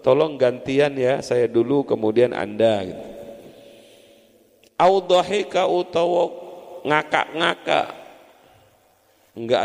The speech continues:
ada sebab, enggak ada apa-apa, ketawa sambil ngobrol. Itu namanya mengganggu perjalanan lalu lintas ilmu. Wastihza'a lan,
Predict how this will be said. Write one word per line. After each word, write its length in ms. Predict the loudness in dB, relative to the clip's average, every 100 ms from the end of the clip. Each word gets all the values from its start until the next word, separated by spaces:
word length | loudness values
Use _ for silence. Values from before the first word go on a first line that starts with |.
| 0
ada 100 | -2
sebab, 360 | -2 -2 -2 -2
enggak 160 | -2 0
ada 40 | 0
apa-apa, 380 | 0 -2 -2 -6
ketawa 520 | -6 -4 -2 0 0 0
sambil 340 | -4 -2 0
ngobrol. 540 | 0 0 0 0 0 -6 -16 -20 -20 -12
Itu 200 | -4 0
namanya 560 | 2 2 0 0 0 -2
mengganggu 920 | -2 0 0 2 2 2 0 -2 -2 2
perjalanan 840 | 0 2 2 2 0 0 -4 0
lalu 360 | 0 2 0 -2
lintas 400 | 0 -2 -2 -12 0
ilmu. 440 | 2 2 0 -4 -8 -16 -20 _ _ _ _ _
Wastihza'a 1400 | 0 0 -2 -6 -2 0 -2 -2 0 0 -2 -4 -4 -4
lan, 480 | -2 -2 -4 -10